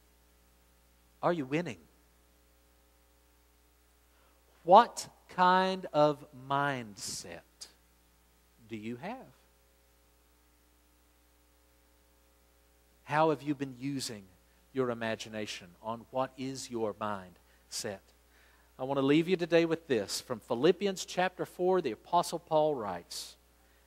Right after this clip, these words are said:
"And now, dear brothers and sisters, one final thing.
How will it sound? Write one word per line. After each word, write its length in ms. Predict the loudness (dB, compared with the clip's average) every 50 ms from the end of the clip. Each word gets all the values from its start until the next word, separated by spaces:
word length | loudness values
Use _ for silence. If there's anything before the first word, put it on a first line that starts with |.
| _ _
"And 200 | -2 -2 0 4
now, 280 | 6 8 8 8 8 8
dear 260 | 6 6 8 8 8
brothers 420 | 10 10 10 8 8 8 2 -4 -4
and 120 | -6 -6
sisters, 580 | -6 -6 -6 -6 -8 -12 -12 -12 -10 -10 -12 -14 _ _ _ _ _ _ _ _ _ _ _ _ _ _ _ _ _ _ _ -16 -8
one 220 | -6 -6 -4 -6
final 340 | -4 -4 -4 -4 -4 -4 -8
thing. 320 | -10 -10 -10 -10 -10 -10